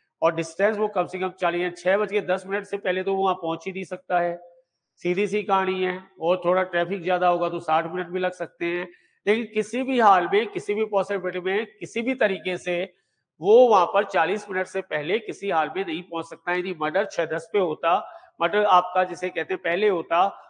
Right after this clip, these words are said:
या छह दस पे उसकी attendance होती तो ठीक था, कोई बात नहीं है, Prosecution वो आपका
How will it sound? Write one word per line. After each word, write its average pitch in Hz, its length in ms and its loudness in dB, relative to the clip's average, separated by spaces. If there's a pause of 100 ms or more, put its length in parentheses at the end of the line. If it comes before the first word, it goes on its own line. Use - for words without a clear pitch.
(140)
या 170 120 6
छह 170 220 2
दस 190 220 -2
पे 202 60 0
उसकी 196 260 -4
attendance 190 520 -2
होती 185 300 -4 (540)
तो 160 80 -2
ठीक 165 380 -8
था, 160 80 2
कोई 170 200 -4
बात 156 280 -2
नहीं 175 100 -8
है, 214 60 -4
Prosecution 175 640 -6
वो 160 100 -2
आपका 165 380 4